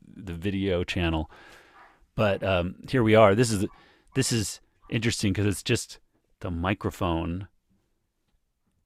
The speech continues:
and, uh, and the foam pad behind the,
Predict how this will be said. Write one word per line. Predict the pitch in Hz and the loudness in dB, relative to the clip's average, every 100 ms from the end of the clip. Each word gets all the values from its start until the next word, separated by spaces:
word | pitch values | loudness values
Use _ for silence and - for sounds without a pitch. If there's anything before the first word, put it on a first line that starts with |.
| _ | _
and, | 107 92 87 85 87 80 87 | -4 -2 -2 -2 -4 -4 -4
uh, | 82 80 82 82 - _ - - _ _ _ _ _ - _ _ _ _ _ | -2 -2 -2 -6 -12 _ -20 -20 _ _ _ _ _ -20 _ _ _ _ _
and | 95 87 | -6 -6
the | |
foam | - - 110 107 101 | -6 -2 0 0 0
pad | 92 87 80 | -2 -2 -4
behind | 85 82 87 85 | -6 -6 -4 -4
the, | 80 | -6